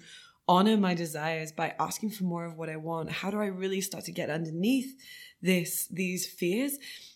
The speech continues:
And this is what I am epic at. This is what I really love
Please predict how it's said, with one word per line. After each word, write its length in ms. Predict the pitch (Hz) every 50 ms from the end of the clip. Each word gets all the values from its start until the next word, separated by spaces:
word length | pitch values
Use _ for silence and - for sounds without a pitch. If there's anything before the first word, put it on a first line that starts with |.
| _ _ -
And 460 | 208 208 202 208 208 208 202 190 - -
this 460 | - 180 151 151 208 233 240 - - -
is 560 | - 214 202 202 196 196 190 185 175 - - - - - _ _ _ _ _ _
what 300 | 196 190 202 214 269 -
I 140 | - 208 208 202
am 300 | - 202 180 180 185 - -
epic 440 | 190 190 175 - 196 180 175 - - -
at. 280 | 185 175 165 - -
This 220 | 170 180 180 180 190
is 120 | 180 -
what 140 | 180 185 185
I 60 | 180
really 560 | 180 175 175 185 196 202 196 196 190 190 190
love 720 | 180 175 175 196 202 202 196 185 185 180 170 165 160 156 156